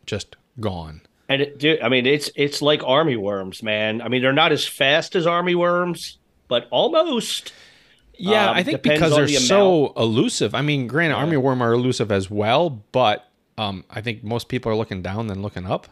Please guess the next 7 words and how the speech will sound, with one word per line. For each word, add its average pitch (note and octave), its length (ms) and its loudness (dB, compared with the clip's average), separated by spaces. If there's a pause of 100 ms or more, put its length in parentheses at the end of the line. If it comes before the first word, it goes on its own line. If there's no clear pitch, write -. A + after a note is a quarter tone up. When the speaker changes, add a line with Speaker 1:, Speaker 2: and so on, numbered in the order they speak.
(120)
Speaker 1:
And, F#2 400 -10 (420)
Speaker 2:
Yeah, C3+ 260 2 (200)
Speaker 1:
and C#3 80 0
Speaker 2:
very B2 200 4
true. G#2 360 0 (300)
Speaker 1:
And D#3+ 180 -4 (840)
with D#3+ 440 -2